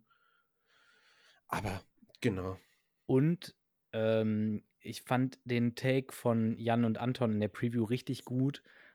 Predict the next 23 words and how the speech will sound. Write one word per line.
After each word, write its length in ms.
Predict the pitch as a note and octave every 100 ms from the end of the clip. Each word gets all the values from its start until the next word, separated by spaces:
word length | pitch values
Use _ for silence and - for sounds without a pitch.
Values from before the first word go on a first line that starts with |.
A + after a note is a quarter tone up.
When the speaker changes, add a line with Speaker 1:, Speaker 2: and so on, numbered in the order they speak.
| _ -
Speaker 2:
äh, 180 | A2 A2+
ihn 260 | - C#3+
aus 160 | C3+ C3
dem 80 | C3
Spiel 260 | - C#3
rauszuhalten, 1300 | C3 B2 B2 - B2 A2 A#2+ A#2 A#2 B2 A#2+ A#2 A#2 -
äh, 340 | A2+ G#2+ G#2+ G#2+
den 240 | G#2+ A2+ G#2+
kriegst 320 | C#3 C3+ -
du, 20 |
den, 420 | B2 B2+ A#2 A#2+ -
bei 140 | A#2
dem 180 | A#2 A2+
kommst 300 | - C3+ -
du 40 |
in 60 | A#2
den 80 | G#2+
Kopf 300 | C#3+ - -
rein, 120 | A#2
den 100 | A#2
kannst 260 | B2+ B2
du 60 | -
frustrieren. 680 | - A#2 - B2+ B2+ C3